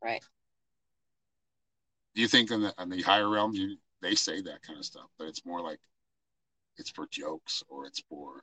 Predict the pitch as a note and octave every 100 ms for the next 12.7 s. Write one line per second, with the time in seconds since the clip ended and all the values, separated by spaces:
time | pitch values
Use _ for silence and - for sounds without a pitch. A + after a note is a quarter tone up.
0 | - _ - - _ - _ C#3+ C3 -
1 | - _ _ _ _ _ _ _ - D#2+
2 | F2+ - G#3+ D4 D4+ C4 B3 B3 B2+ B2+
3 | C#3 G3+ F3 B2+ C#3 A3+ - C4 _ _
4 | - E3 F#3+ G3 G3 F3+ C#3+ D#3+ - G#3
5 | F3 E3+ C#3+ A#2+ - A#2+ A#2 G#2 - G#2
6 | G2+ C#3+ F3 E2 C#2+ - G2 E2 C2 -
7 | F#2+ - - A#2+ A#2+ A2 A2 G#2 G2+ F#2+
8 | F2+ F2+ F2+ E2 D#2 D#2 G2 F2+ F2+ -
9 | F2 E2+ F2 D#2 D2 D3 F2 F#2+ - -
10 | C#3 D3+ - - - - - D#2+ E2 C#3
11 | A#2+ G2+ F2 F2 D2+ _ _ _ _ -
12 | D3 C#3+ - - - - -